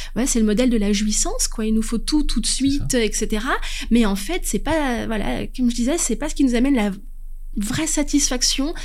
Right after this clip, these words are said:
Speaker 1: et
Speaker 2: Mm.
Speaker 1: le vrai bien-être qu'on recherche tous, hein. Finalement, l'être humain, il recherche ça. Mais dans le modèle dans lequel on est,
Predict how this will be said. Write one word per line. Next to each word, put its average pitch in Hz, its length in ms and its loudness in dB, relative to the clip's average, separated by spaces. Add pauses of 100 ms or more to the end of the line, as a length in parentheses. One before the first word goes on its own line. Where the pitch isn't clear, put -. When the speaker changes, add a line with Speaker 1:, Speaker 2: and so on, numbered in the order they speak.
(280)
Speaker 1:
et 277 180 4
Speaker 2:
Mm. 240 60 4
Speaker 1:
le 208 240 2
vrai 226 240 2
bien-être 254 420 2
qu'on 233 120 -2
recherche 214 400 -2
tous, 494 260 -2
hein. 285 80 0
Finalement, 254 360 0
l'être 226 260 -4
humain, 254 160 -2
il 233 100 -2
recherche - 380 -4
ça. 294 240 -2 (360)
Mais 294 140 4
dans 254 120 0
le 220 60 4
modèle 302 380 4
dans 262 80 2
lequel 240 300 0
on 226 180 2
est, 349 220 -2